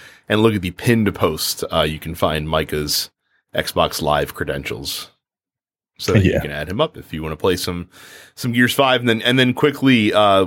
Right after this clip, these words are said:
Speaker 1: River City Girls is a, is a side-scrolling beat 'em up, uh, that you've been checking out.
Speaker 2: Yeah. Um, look, it's a, it's, it's a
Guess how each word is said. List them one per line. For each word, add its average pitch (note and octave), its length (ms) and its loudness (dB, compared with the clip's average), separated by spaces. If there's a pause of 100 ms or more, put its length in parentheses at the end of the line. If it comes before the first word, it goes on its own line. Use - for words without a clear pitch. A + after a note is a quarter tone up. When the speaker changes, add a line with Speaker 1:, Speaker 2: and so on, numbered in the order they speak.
Speaker 1:
River A2+ 320 0
City G#2 260 -2
Girls F#2 680 -2
is F#2 200 -6
a, D#2+ 220 -2
is D2+ 300 -10
a D#2 340 -6
side-scrolling F#2+ 800 0
beat F2+ 140 -2
'em E2 120 -4
up, E2 200 -4 (600)
uh, D2+ 200 -4
that D2+ 220 -6 (180)
you've F2 180 -12
been E2+ 120 -10
checking E2 280 -6
out. D2+ 220 -8 (840)
Speaker 2:
Yeah. A#2 380 2 (100)
Um, C3 520 4
look, C3 300 2
it's C3+ 200 0
a, B2+ 320 2 (220)
it's, B2 380 0
it's A2+ 200 -4
a A#2 180 4